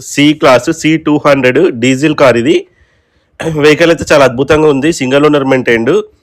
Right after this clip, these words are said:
మొత్తం త్రీ సిక్స్టీ డిగ్రీస్ వ్యూలో అయితే మీకు చూపిస్తున్నా చూడండి. ఎక్కడ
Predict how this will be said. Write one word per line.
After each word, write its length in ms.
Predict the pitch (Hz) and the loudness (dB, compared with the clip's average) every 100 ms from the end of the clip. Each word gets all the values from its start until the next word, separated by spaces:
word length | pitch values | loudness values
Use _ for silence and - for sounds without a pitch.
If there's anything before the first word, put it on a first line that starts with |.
| _ _ _ _ _ _ - - _ 113 | _ _ _ _ _ _ -20 -20 _ -2
మొత్తం 320 | 123 165 160 | 0 2 2
త్రీ 100 | 151 151 | 2 0
సిక్స్టీ 220 | 151 - 147 | 0 0 0
డిగ్రీస్ 240 | 131 139 151 | 0 0 0
వ్యూలో 160 | 135 135 | 2 2
అయితే 120 | 127 | 0
మీకు 120 | 139 113 | -2 -2
చూపిస్తున్నా 420 | 120 123 - 117 107 | -4 -4 -2 -2 0
చూడండి. 340 | 110 110 104 147 117 | 0 0 0 -2 -4
ఎక్కడ 180 | - | 0